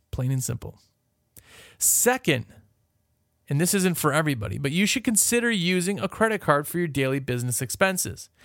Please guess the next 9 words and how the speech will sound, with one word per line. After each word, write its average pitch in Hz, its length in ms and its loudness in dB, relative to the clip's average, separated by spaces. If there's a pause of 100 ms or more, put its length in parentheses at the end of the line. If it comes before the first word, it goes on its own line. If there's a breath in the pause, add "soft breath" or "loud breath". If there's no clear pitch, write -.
(360 loud breath)
Now, 156 300 4
there's 165 400 2
two 262 480 0 (280 soft breath)
fundamental 214 760 2
financial 170 540 0
reasons 139 400 0
to 160 100 0
do 208 220 2
so. - 320 -2